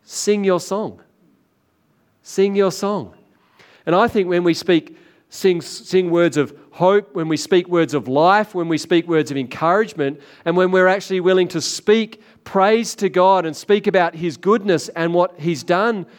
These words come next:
in our lives and speak about the goodness of God,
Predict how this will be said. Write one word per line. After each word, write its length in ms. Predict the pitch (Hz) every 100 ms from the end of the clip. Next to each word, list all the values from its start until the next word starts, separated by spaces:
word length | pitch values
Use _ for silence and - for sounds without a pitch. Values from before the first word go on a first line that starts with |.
| _ _ _ -
in 140 | 190
our 180 | 170 160
lives 540 | 165 202 226 185 151
and 120 | 160
speak 300 | - 202 190
about 240 | 190 170 156 _ _ _ -
the 120 | 170
goodness 460 | 156 220 190 -
of 140 | 180 127
God, 500 | 180 208 139 117